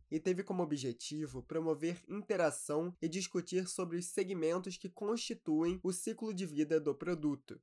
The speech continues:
a fim de dar visibilidade a debates e a iniciativas inovadoras do setor no Brasil. A puc Rio assumiu a coordenação da S D S N Brasil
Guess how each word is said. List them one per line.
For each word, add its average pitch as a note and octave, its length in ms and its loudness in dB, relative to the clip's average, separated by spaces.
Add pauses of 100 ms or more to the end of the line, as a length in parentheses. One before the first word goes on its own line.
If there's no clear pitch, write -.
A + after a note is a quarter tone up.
a D3 120 2
fim F3 260 -2
de F3 100 -4
dar D3 280 -2
visibilidade D3+ 880 0
a - 160 -4
debates D#3 880 0
e E3+ 40 2
a F3 40 2
iniciativas F#3+ 1040 -2
inovadoras D#3 840 2
do C3+ 160 -2
setor F3 560 -4
no D3+ 180 0
Brasil. C3+ 560 0 (600)
A D#3+ 60 4
puc F#3+ 340 0
Rio C3+ 440 0
assumiu E3 420 0
a F3 80 4
coordenação F3+ 1000 0
da B2 240 0
S F3 280 0
D B2 220 -2
S B2 340 -4
N A2+ 240 -4
Brasil D#3 680 0